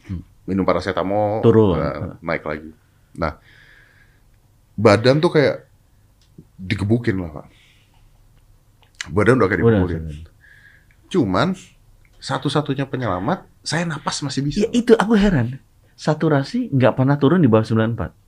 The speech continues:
Speaker 2: Sembilan lima. Dan
Speaker 1: Jadi nggak masukin ventilator, nggak
Speaker 2: Tidak.
Speaker 1: masukin?
Speaker 2: Dan dokter, sejak
Speaker 1: Apa?
Speaker 2: awal saya badai sitokin,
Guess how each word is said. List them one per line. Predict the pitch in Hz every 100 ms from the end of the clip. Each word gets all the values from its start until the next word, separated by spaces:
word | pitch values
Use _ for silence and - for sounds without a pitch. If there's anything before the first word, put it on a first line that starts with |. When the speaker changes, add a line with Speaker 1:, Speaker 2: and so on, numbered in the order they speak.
| _ - -
Speaker 2:
Sembilan | 127 190 190
lima. | 196 220 - _ _ _ _ _ _ _ _ _ _ _ _ _ _ _ _ - - -
Dan | 135 156 160 - -
Speaker 1:
Jadi | - 139 202
nggak | 127
masukin | 117 127 120
ventilator, | 117 120 117 110 110 113 110
nggak | 156
Speaker 2:
Tidak. | 123 -
Speaker 1:
masukin? | 165 95
Speaker 2:
Dan | 98 131 139
dokter, | 143 123 - 208 240 - _ -
sejak | - 143 131 135 - - -
Speaker 1:
Apa? | 120
Speaker 2:
awal | 127 135 127
saya | 127 127 127 123 123 - - - _ _ _
badai | 107 113
sitokin, | 113 123 95 - 175 277